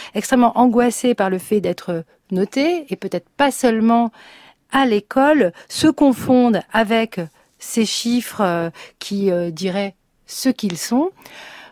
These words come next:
Quand on est face à ce type, euh, de jeunes personnes, qu'est-ce qu'on peut dire ? Alors à la fois en tant que thérapeute, vous êtes thérapeute, mais aussi en tant que parent ou professeur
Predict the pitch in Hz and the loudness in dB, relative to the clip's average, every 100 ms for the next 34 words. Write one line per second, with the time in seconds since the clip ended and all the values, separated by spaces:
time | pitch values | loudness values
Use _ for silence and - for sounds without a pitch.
0 | _ 302 302 277 190 - - 247 247 - | _ -2 0 0 -2 -2 0 2 0 -4
1 | - - 190 185 180 180 175 170 170 170 | -12 -6 -2 0 0 -2 -4 -4 -6 -8
2 | - 196 - - 247 - 208 185 180 175 | -8 -8 -6 -4 -4 -4 -4 -2 -4 -4
3 | 175 170 165 165 165 - 175 175 165 208 | -4 -6 -8 -10 -12 -10 -8 -4 0 2
4 | 202 185 190 180 - 180 226 247 _ _ | 2 -2 -4 -6 -4 -4 -4 -8 _ _
5 | - 269 - - 185 160 - 165 165 - | 0 0 -2 -10 -12 -12 -12 -12 -12 -18
6 | - 208 233 262 277 - - - 156 147 | -4 0 4 4 2 -4 -18 -14 -10 -8
7 | 151 165 - 175 - _ _ _ 180 - | -8 -10 -8 -10 -12 _ _ _ -10 -6
8 | 165 185 170 175 262 - 185 170 185 175 | -6 -2 -2 0 0 -2 -6 -6 -4 -4
9 | 185 262 - - - 233 285 - - 320 | -2 -4 -4 -10 2 4 4 2 4 4
10 | 262 202 226 247 - 240 233 214 233 214 | 4 2 2 0 0 2 2 2 2 0
11 | 185 _ _ - 269 - 240 214 214 - | -4 _ _ 2 2 2 -2 0 -2 0
12 | 262 285 | 2 2